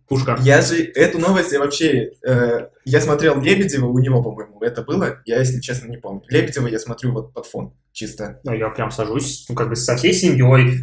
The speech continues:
Speaker 1: накрываю стол, включаю телевизор, там вывожу Лебедева, смотрю.
Speaker 2: Мы, кстати, создали сегодня специально такой антураж тут, кто нас смотрит, э, типа как у Лебедева.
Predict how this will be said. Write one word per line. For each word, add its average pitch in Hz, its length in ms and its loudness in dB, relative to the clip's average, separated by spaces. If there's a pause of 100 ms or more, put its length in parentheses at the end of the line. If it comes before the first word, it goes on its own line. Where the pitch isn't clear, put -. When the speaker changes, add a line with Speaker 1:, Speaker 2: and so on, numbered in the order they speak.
Speaker 1:
накрываю 131 460 6
стол, 135 420 2
включаю 160 420 4
телевизор, 123 580 -4
там 147 180 -2
вывожу 123 340 -2
Лебедева, 135 380 -2
смотрю. 120 300 -2
Speaker 2:
Мы, 123 60 4
кстати, 143 320 0
создали 147 420 -2
сегодня 135 360 -4
специально 127 480 -2
такой 120 240 -6
антураж 127 460 0
тут, 113 200 -8
кто - 180 -10
нас 110 180 -8
смотрит, 120 480 -2 (200)
э, 113 340 -6 (320)
типа 147 200 -2
как 131 160 -6
у 131 40 -4
Лебедева. 98 500 -6